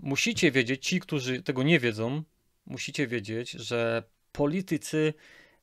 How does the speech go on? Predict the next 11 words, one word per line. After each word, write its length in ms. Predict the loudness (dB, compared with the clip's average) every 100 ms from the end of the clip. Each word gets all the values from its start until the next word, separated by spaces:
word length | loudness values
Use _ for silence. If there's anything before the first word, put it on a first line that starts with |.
| -6
nie 380 | 0 4 4 4
reprezentują 920 | 4 2 0 -2 -2 -2 -2 -4 -8
waszych 520 | -4 -2 0 -2 -6
interesów 680 | -8 -6 -4 -6 -6 -8 -10 -10
i 320 | -6 -4 -6 -10 _ -20 _ -4
nie 160 | -2
wierzcie 720 | 2 2 2 -2 -2 -2 -4 -8 _ _ _ _
temu 380 | -8 -6 -4 -6 -10 _ _ -6
teatrzykowi 920 | -2 0 0 -4 -2 0 0 0 0
lewica-prawica, 800 | 2 0 0 -2 0 -2 -2 -4
gdyż 260 | -2 -4